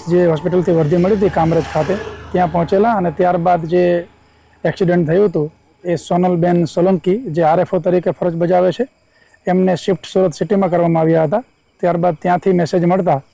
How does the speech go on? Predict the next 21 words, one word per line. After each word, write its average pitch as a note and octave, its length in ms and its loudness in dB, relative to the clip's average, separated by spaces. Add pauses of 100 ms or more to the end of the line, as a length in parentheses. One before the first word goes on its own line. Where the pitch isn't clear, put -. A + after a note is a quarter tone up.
(300)
પોલીસ E3+ 220 0
ત્યાં E3+ 220 0
પહોંચેલી F3+ 400 0 (760)
અને F3 220 0
જ્યારે F3+ 260 2
ડૉક્ટરે F#3+ 680 0 (120)
આગળની F#3 460 0
કાર્યવાહી F3+ 440 2
ચાલુ F3+ 300 2
કરી, C#3+ 320 -2 (680)
ત્યારે F#3 180 2
ડૉક્ટરને F#3 420 2
અંદાજ F#3+ 260 2
આવ્યો E3+ 240 2
કે E3 120 -4
કંઈક E3+ 200 -4
શંકાસ્પદ F3 540 -2
છે G#3+ 200 -4 (460)
અને E3 560 -2
એમના F3+ 300 2
માથામાંથી, E3 680 0